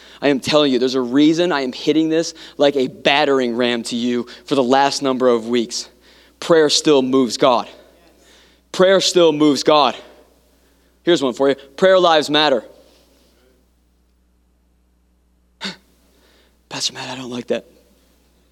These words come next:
Tough kitty. Prayer lives matter.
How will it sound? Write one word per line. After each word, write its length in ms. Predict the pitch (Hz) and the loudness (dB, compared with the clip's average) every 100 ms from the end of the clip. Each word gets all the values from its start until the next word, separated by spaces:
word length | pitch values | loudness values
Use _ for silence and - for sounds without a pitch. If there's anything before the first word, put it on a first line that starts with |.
| _ - - - | _ -20 -18 -2
Tough 240 | 160 139 | 0 2
kitty. 340 | 180 147 117 - - _ _ - - _ _ _ _ _ _ _ _ _ _ _ _ _ _ _ _ _ _ _ _ _ _ _ _ _ | 0 0 0 -10 -20 _ _ -20 -20 _ _ _ _ _ _ _ _ _ _ _ _ _ _ _ _ _ _ _ _ _ _ _ _ _
Prayer 200 | 160 165 | 2 2
lives 260 | 156 135 131 | 4 0 -2
matter. 260 | 139 135 | -8 -8